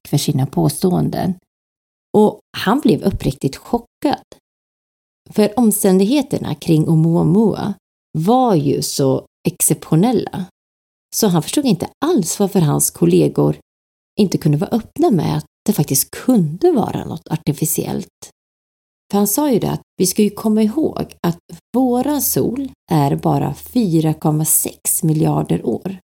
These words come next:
Och de flesta stjärnor skapades miljarder år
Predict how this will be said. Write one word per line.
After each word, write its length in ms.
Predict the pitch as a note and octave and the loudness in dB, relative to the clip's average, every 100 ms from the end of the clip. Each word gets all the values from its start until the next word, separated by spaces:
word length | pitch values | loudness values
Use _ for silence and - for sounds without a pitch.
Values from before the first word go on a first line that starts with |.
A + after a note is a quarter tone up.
| _ _ _ _ _ _ _ _ _ _ - | _ _ _ _ _ _ _ _ _ _ -2
Och 220 | G3 G3+ - | 0 0 0
de 120 | E3 | -2
flesta 400 | - F#3 - C#4+ | 0 0 0 -2
stjärnor 540 | C#4 G3+ D3 C#3+ C#3+ - | 0 2 2 2 -2 -4
skapades 760 | - - D3 C#3 D3 D3+ - | -4 0 0 0 -2 -2 0
miljarder 920 | D#3 D3+ D3+ F#3 B3 A#3 D#3+ D3+ - - | 0 0 2 2 2 0 0 -2 -4 -4
år 200 | D3+ | -4